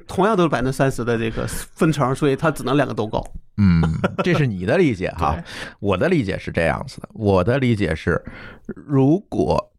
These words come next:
Speaker 2: 当然告 Google 这事儿咱放在一边儿，咱就先，先说苹果这个事情哈。如果你在你的手机这个生态里面达到了，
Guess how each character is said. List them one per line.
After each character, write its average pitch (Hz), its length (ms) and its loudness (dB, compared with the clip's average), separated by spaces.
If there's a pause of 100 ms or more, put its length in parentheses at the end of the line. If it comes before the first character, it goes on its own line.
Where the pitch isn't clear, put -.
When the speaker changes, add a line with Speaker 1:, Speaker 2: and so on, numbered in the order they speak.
Speaker 2:
当 190 120 2
然 254 200 0
告 190 140 2
Google 156 320 0
这 110 120 2
事 127 80 0
儿 113 60 0
咱 110 120 0
放 123 120 0
在 110 80 2
一 101 80 -2
边 95 140 4
儿， 101 40 4
咱 101 100 -2
就 123 160 2
先， 95 160 -4 (200)
先 135 240 -4
说 131 120 0
苹 120 220 -2
果 92 140 -2
这 87 120 0
个 92 100 4
事 95 200 0
情 87 100 -4
哈。 71 220 -2 (640)
如 165 180 0
果 196 140 2
你 107 240 -6
在 110 400 0
你 92 200 2
的 92 120 2
手 80 180 -2
机 87 140 -2
这 98 140 0
个 95 60 2
生 95 140 -2
态 107 140 0
里 90 80 -2
面 71 180 -8
达 67 220 -2
到 151 160 2
了， 113 80 0